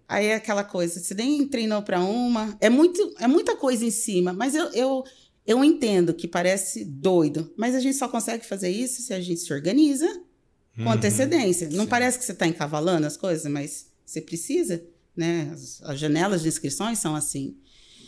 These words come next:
Speaker 1: E aí, <clears throat>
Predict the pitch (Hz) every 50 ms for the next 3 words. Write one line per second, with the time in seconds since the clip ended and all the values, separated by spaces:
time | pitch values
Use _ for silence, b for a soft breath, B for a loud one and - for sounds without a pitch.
0 | b b b b b b b b b b b b _ _ _ - 180 185 190 190
1 | 190 190 190 190 196 202 214 220 233 247 - - _ _ - - - - _ _
2 | - - 269 214 208 180 170 160 -